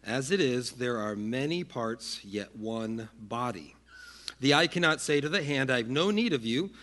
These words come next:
nor again the head to the feet, 'I have no need of you.' On the contrary, the parts of the body that seem to be weaker are indispensable, and on those parts of the body that we think less honorable, we bestow greatest or greater honor, and our unpresentable parts are treated with greater modesty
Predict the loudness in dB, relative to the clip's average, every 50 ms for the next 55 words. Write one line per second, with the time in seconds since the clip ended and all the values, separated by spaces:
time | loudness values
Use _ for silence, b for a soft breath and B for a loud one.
0 | B B B 4 6 6 6 6 4 2 4 2 2 2 2 2 2 2 0 -2
1 | -4 -4 -6 -2 0 2 4 4 2 2 2 0 0 0 0 0 -2 -2 0 0
2 | 0 0 0 0 -2 -2 -2 -2 -2 -4 -6 B B B B B B B -2 0
3 | 0 0 0 0 0 0 0 2 2 2 4 4 4 4 2 0 2 2 0 0
4 | 0 0 -2 0 2 2 4 4 4 4 2 0 -4 -4 -2 -2 0 0 0 0
5 | 0 0 -2 0 0 -2 0 0 2 2 2 2 0 -2 -4 -2 -4 -4 -4 -4
6 | -6 -6 -8 -6 -6 -6 -6 -6 -8 -8 -8 -8 -10 B B B B B B B
7 | 0 2 2 4 4 4 4 4 2 2 0 0 -2 -2 -2 -2 -4 -6 -4 -4
8 | -2 -2 0 0 0 0 -2 -2 -6 B B B B B -2 -2 0 2 0 0
9 | 0 0 0 2 2 2 2 2 2 0 0 -2 -2 0 0 0 -2 -2 -2 -2
10 | 0 0 0 0 -2 -2 -2 -2 -4 -4 -4 -4 -6 -6 -4 -2 0 0 0 -2
11 | -4 -6 -8 -10 -14 _ _ -4 -4 -2 -2 0 2 2 4 4 4 4 2 0
12 | -4 -4 -2 -2 -4 -4 B B B B B B B B 0 2 4 4 4 4
13 | 2 0 0 0 -2 -2 0 0 0 0 0 -2 -2 -2 -4 -4 -4 -4 -4 -4
14 | -4 -4 -4 -6 -6 -6 -6 -6 -6 -6 -6 -8 -8 -6 -6 -4 -4 -4 -4 -4
15 | -4 -4 -4 -4 -4 -6 -6 -8 -10 -12 -14 -16